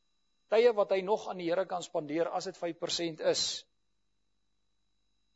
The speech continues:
Daarom gee hy so min aandag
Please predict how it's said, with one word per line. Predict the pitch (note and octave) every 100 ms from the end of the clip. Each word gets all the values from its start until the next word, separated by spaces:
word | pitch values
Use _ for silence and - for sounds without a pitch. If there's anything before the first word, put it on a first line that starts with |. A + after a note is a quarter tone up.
| _ _ _ _ _ _ _ -
Daarom | D3+ G3+
gee | - G3+
hy | F#3+
so | - F#3+
min | D3+ D#3+ G#3 G#3 F3+ _ _ _ _ D#3+
aandag | E3+ F3+ E3+